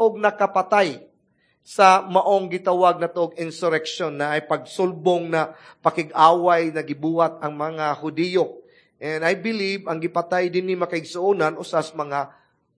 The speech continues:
Roman soldiers. So, mao na, na initado kaayo ni siya. Nag-rebuild din siya matungod sa Roman soldiers.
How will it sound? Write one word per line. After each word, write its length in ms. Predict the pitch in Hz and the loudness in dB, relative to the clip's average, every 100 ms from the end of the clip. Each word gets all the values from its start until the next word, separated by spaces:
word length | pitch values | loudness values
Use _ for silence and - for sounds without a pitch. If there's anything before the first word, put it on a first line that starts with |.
| _ _ | _ _
Roman 400 | - 151 156 143 | -4 -2 0 -2
soldiers. 720 | 139 - 131 123 135 120 117 - | -4 -8 -8 -4 -4 -4 -8 -12
So, 160 | 123 | -10
mao 160 | 139 156 | -6 -6
na, 160 | 156 | -6
na 160 | 151 151 | -6 -6
initado 680 | 151 147 147 160 151 151 147 | -6 -12 -2 0 0 -2 -6
kaayo 320 | 147 135 135 | -4 -4 -4
ni 80 | 131 | -8
siya. 320 | 127 156 131 - - | -10 -6 -8 -8 -14
Nag-rebuild 560 | - 131 135 135 151 143 | -12 -10 -8 -6 -6 -6
din 160 | 147 | -10
siya 180 | 135 139 | -6 -8
matungod 460 | 139 127 131 131 127 | -6 -10 -12 -14 -12
sa 160 | 135 | -10
Roman 320 | 123 120 120 | -8 -8 -10
soldiers. 720 | 120 - 156 170 151 - - | -12 -8 -8 -6 -10 -12 -20